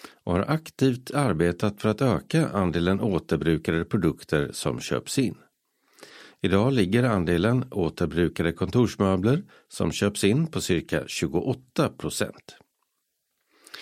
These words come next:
Finns det då ett specifikt mål med det här?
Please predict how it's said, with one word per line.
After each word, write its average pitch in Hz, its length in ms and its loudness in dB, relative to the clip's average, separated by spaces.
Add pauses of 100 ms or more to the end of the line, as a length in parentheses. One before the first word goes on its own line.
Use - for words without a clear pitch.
(500)
Finns 120 240 4
det 131 80 2
då 101 140 8
ett 101 80 2
specifikt 113 680 0
mål 151 440 4
med 98 140 2
det 87 60 2
här? 67 300 -4